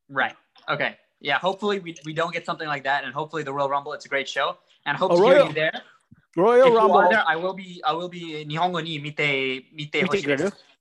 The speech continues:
Speaker 2: Royal Rumble はね、あの、ダブリューダブリュー の all these pay-per-view, one of my, one of my favorite.
Speaker 1: 俺も。
Speaker 2: One of my favorite, favorite, favorite, um, pay-per-view, 'cause it's always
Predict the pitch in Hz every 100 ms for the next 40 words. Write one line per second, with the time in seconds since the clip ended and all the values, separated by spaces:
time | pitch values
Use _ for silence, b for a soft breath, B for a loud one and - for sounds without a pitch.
0 | _ 156 220 262 277 269 262 269 254 190
1 | 147 151 135 117 - 135 131 127 123 113
2 | _ _ _ _ _ _ - - _ _
3 | - 160 175 170 175 147 - 143 147 143
4 | - - _ _ _ _ 139 147 131 139
5 | 208 _ _ _ _ _ _ B B -
6 | 151 196 175 139 139 _ _ - 160 196
7 | 180 139 - 147 110 - _ _ _ _
8 | - 170 165 - _ B B 143 165 196
9 | 214 185 165 131 - 165 185 190 175 -
10 | 160 151 139 147 139 139 - 131 123 123
11 | 117 139 120 107 107 - 143 156 - 185
12 | 196 202 -